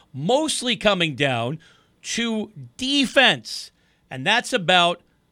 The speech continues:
will, belief, and effort?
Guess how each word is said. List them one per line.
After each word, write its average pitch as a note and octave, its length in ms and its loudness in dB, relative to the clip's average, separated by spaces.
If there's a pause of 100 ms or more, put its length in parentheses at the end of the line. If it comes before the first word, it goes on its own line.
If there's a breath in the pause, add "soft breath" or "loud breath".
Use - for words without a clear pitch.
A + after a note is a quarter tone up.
(200)
will, G3+ 560 4
belief, A#3 680 -2 (180)
and G#3 160 0
effort? F3+ 560 0